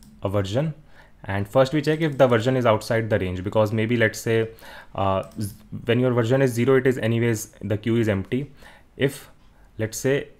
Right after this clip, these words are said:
uh, you only did, I mean, your current version is only, let's say, ten, but someone is asking you to print the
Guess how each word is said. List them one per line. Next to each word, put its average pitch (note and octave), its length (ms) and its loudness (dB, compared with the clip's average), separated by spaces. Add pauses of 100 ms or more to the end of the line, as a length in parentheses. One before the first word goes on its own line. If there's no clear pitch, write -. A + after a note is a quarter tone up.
(140)
uh, G#2 220 2
you A#2 260 0
only B2 320 2
did, C3+ 320 4 (1000)
I A2+ 60 2
mean, C#3 140 0
your C3+ 320 6
current C#3 360 0
version C3+ 300 2
is B2+ 100 2
only, B2+ 220 4
let's A#2+ 220 2
say, C3 80 -2
ten, G2 260 -2
but G#2+ 140 0
someone A#2 300 0
is A#2 100 0
asking A2+ 320 0
you A2+ 100 0
to B2 100 -2
print A2+ 300 -2 (460)
the A2 460 2